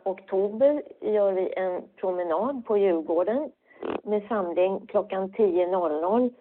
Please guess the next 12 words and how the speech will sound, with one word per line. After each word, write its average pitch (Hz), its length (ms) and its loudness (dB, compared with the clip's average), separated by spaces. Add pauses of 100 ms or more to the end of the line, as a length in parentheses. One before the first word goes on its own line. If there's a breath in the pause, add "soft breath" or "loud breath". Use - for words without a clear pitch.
(420 soft breath)
utanför 190 640 2
Skansens 170 680 -2 (160)
huvudentré, 165 1000 4 (1040 soft breath)
eh, 185 320 2
där 185 380 6
vi 190 400 4
promenerar 180 760 2 (320)
till 170 320 0
Rosendals 175 800 0 (280)
trädgårdar, 175 720 -2 (720 soft breath)
eh, 185 300 0 (600)
förbi 202 400 6